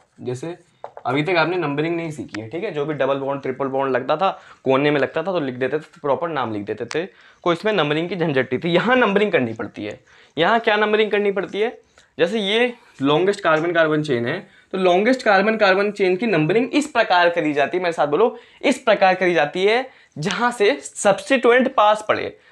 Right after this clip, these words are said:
जैसे नंबरिंग मतलब वन, टू, थ्री, फ़ोर, जैसे चार कार्बन है तो फ़ोर तक नंबरिंग जाएगी। लेकिन कहाँ से शुरू करेंगे? आप कुछ बच्चों के दिमाग में होगा,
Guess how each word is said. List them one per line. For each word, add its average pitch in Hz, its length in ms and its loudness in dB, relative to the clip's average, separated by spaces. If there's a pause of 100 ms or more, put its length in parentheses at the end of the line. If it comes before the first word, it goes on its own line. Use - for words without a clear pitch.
(140)
जैसे 175 220 0
नंबरिंग 208 380 2
मतलब 220 240 2
वन, 202 160 2
टू, 220 140 2
थ्री, 180 200 0
फ़ोर, 135 200 0
जैसे 151 200 -2 (140)
चार 165 200 4
कार्बन 156 320 0
है 151 120 -10 (220)
तो 196 60 -4
फ़ोर 185 280 2
तक 190 140 0
नंबरिंग 165 360 0
जाएगी। 151 240 2 (320)
लेकिन 240 220 4
कहाँ 240 260 2
से 247 60 -2
शुरू 185 220 2
करेंगे? 139 240 4
आप 147 80 0
कुछ 180 140 -4
बच्चों 165 240 -2
के 170 40 0
दिमाग 160 220 0
में 151 80 -2
होगा, 160 160 -4